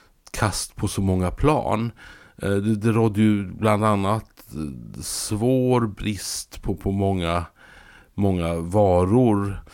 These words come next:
vilket ju alltid är en konsekvens av, av en centralstyrd ekonomi. Eh, jag vet någon gång jag kom till Berlin, till Alexanderplatz, och, eh,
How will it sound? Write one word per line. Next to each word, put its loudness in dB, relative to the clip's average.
vilket -6
ju 2
alltid 0
är 4
en 0
konsekvens -4
av, -4
av -8
en -10
centralstyrd -8
ekonomi. -6
Eh, -2
jag 0
vet 0
någon 0
gång 0
jag -4
kom -4
till -4
Berlin, -2
till -8
Alexanderplatz, -2
och, -8
eh, 0